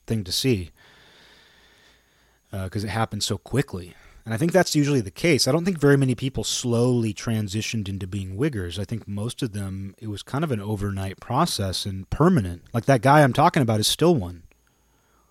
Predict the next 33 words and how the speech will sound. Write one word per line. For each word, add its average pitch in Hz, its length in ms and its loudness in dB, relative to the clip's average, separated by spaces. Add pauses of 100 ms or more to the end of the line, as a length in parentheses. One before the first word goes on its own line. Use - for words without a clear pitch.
(680)
And 107 100 -2
he 147 120 6
has 139 140 6
mental 123 360 2
illness, 156 440 6
he 127 80 2
has 104 140 2
addiction 139 460 0
issues. 139 420 2
So, 123 140 2
you 120 340 -4
know, 120 240 0 (160)
so 156 300 4
many 165 300 6
of 131 80 4
them 123 420 0 (520)
fit - 340 0
that 123 200 0
description. 98 960 -4 (420)
They're 110 180 -4
either 110 280 0 (180)
addicts 139 580 0 (220)
and 120 320 0 (180)
or 120 380 2
mentally 117 640 -2
ill. 107 280 0
You 98 140 -6
know, 101 140 -4
there's 104 180 -4
a 110 60 -4
lot 113 280 0
of 107 100 0
that. 95 220 -6